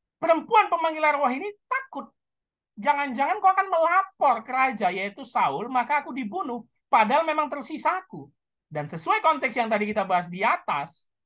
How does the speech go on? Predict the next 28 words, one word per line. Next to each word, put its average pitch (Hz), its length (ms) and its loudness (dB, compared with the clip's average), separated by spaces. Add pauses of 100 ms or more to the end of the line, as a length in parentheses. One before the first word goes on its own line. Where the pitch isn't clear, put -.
(180)
jangan-jangan 170 640 -4
ini 240 160 -8
memang 233 320 -4
disengaja 175 480 -4
oleh 175 240 -4 (500)
Saul, 311 800 4
karena 247 220 -4
dia 269 160 -8
siap-siap 240 400 -8
untuk 240 240 -8
memanggil 226 320 -4
arwah 220 320 2
Samuel 202 480 -2
kapan 240 320 0
dia 262 160 -4
butuh. 240 340 -14 (720)
Lalu 277 280 4 (120)
lihat, 262 240 4 (560)
dalam 269 400 2
penyamarannya 277 720 -2
dia 392 160 -2
menjawab, 349 560 0
"Demi 208 480 -4
Tuhan 214 240 -4
yang 208 160 -4
hidup, 180 240 -10
tidak 214 400 0
akan 214 140 -2